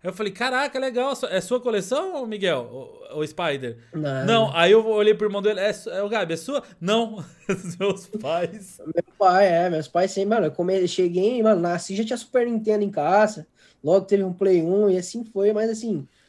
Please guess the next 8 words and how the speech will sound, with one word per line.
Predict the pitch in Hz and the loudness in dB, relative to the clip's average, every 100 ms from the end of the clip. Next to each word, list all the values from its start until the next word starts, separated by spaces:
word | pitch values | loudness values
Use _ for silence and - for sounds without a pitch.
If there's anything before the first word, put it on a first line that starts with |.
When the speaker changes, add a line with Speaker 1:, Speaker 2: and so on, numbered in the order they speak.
| _ _ - | _ _ -4
Speaker 2:
é, | 143 151 | -2 0
em | |
relação | 147 180 180 214 208 | 0 0 0 0 -2
a | |
mim, | 156 185 208 147 143 _ | 0 -2 -2 -4 -8 _
é, | 151 139 139 131 123 120 - _ _ - | -6 -4 -2 -4 -6 -10 -16 _ _ 0
eu | 180 254 | 2 4
não, | 302 285 339 | 2 2 2